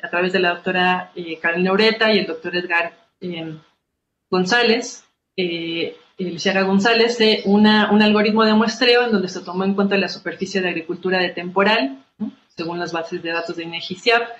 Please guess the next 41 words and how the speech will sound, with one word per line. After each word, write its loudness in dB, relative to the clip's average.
la 4
presencia 4
de 2
ma-, 0
el -4
registro -2
de 2
maíces, -2
de -18
presencia 0
de 0
maíces -2
nativos, -6
eh, -8
con -8
base -2
a -2
los -4
vaso-, -6
a -8
la -2
base -4
de -2
datos -4
de -2
conavio, 4
se 4
llevaron 4
a 0
cabo 0
valores -2
ponderados -2
de -4
presencia -8
de -8
maíces -12
nativos -4
en -6
agricultura -2
de 0
temporal, 2